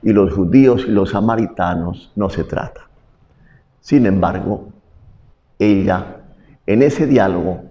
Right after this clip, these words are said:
va experimentando esa conversión de vida. Y en estos días de Cuaresma, para nosotros ha de ser el camino también de conversión.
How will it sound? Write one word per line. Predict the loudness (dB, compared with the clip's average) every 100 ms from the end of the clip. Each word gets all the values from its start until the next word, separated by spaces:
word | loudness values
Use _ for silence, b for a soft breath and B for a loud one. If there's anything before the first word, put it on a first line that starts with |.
| _ -10
va | -4 -2
experimentando | -2 -6 -4 0 2 2 0 -2 -2 -2 -4 -6 -10 -20 _ _ _ -4
esa | -2 -2 -6 -8 -6
conversión | -2 0 0 -2 -4 -2 0 -2
de | -2
vida. | -2 -4 -8 -14 _ _ _ b b b b _
Y | 4 6
en | 4
estos | 2 0 2
días | 2 2 -2 -6 -4
de | -4
Cuaresma, | -2 0 0 -2 -2 -4 -6 b b b b b
para | -2 2 2
nosotros | 2 0 0 0 -2 -2 -4 -2
ha | 0
de | -2
ser | -2 -2 -2 -8 -20 _ -14 -4
el | -2 -2
camino | 0 2 2 0
también | -2 -2 0 0
de | -2
conversión. | -4 -6 -4 -6 -8 -14 -14